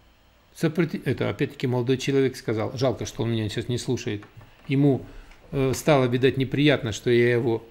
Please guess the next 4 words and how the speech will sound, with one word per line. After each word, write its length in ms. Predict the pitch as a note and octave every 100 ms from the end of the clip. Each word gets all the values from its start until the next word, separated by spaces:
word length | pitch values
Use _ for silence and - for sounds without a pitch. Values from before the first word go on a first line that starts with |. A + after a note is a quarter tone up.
| - - - - - -
«Хрустальный 540 | C#3+ - D3+ C#3+ C#3
замок» 360 | C3 D3 C3 A#2+ - _ _ _ _ -
начал 420 | C#3+ A#2+ - A2+
рушить. 460 | A#2 A#2 A#2 A#2+